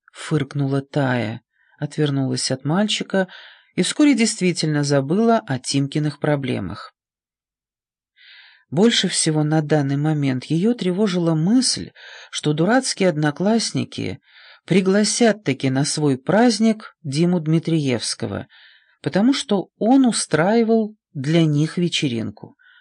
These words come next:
а ее так и не пригласят. Как бы это узнать, не напрашиваясь, но наверняка?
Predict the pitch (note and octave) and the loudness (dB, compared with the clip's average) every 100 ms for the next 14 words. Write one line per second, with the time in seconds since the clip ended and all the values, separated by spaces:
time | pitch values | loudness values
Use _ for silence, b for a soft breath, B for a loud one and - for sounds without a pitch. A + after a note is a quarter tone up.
0 | b b _ _ - B2+ B2 D#3+ - E3+ | b b _ _ -6 -4 -2 -4 -4 -6
1 | E3+ F3 F3+ - E3+ D#3+ F3 - C3+ A#2+ | -4 -4 -4 -6 -6 -4 -4 -6 -8 -12
2 | - - _ _ b b b b b b | -18 -20 _ _ b b b b b b
3 | b G3 F#3+ G3+ G3+ G3+ G3 F3 E3 B2 | b -2 0 0 0 -4 -4 -2 0 0
4 | G#2 - - D#3+ F3 G3+ F#3 F#3 C#3+ - | -4 -6 -2 0 0 -2 -2 0 0 0
5 | C3 B2+ B2 - - B B C#3 D3+ F3+ | 0 0 -2 -4 -10 B B 0 0 0
6 | F#3 F#3 F#3 F3+ D3+ B2+ G#2+ | 0 0 -2 -2 -2 -2 -4